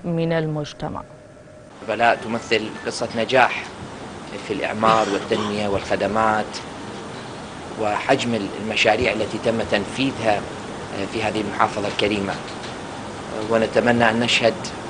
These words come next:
Speaker 2: مثل هذا التطور في جميع محافظاتنا العراقية. تأتي هذه الزيارة في سياق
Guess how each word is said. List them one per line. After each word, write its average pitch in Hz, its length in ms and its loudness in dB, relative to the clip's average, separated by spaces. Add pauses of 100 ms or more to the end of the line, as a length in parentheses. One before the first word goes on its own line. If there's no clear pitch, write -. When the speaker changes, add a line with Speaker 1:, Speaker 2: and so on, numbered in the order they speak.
Speaker 2:
مثل - 220 -4
هذا 113 140 2
التطور 120 540 2
في 120 240 -2
جميع 123 360 4
محافظاتنا 104 680 2
العراقية. 95 580 2 (300)
تأتي 135 320 6
هذه 123 180 2
الزيارة 117 600 6
في 110 160 -2
سياق 117 400 6